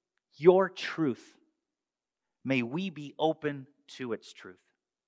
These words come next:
We ask for your Holy Spirit to be with us. We ask that you would speak, that you would teach, and that you would transform.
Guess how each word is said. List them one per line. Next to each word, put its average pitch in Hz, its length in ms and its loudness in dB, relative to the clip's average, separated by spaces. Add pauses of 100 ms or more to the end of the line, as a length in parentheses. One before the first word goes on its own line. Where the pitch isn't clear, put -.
(100)
We 123 120 0
ask 131 240 4
for - 80 -12
your 120 140 -8
Holy 131 280 -4
Spirit 135 480 -8
to 135 60 -12
be 123 140 -10
with 131 160 -4
us. 127 300 -2 (1000)
We 120 180 -6
ask 120 360 -2
that 117 280 -2
you 127 360 0
would 127 180 -4
speak, - 460 -18 (840)
that 113 160 -4
you 131 220 -6
would 147 220 -8
teach, - 540 -16 (800)
and 107 100 -4
that 107 100 -4
you 117 140 -10
would 123 160 -8
transform. 131 760 -8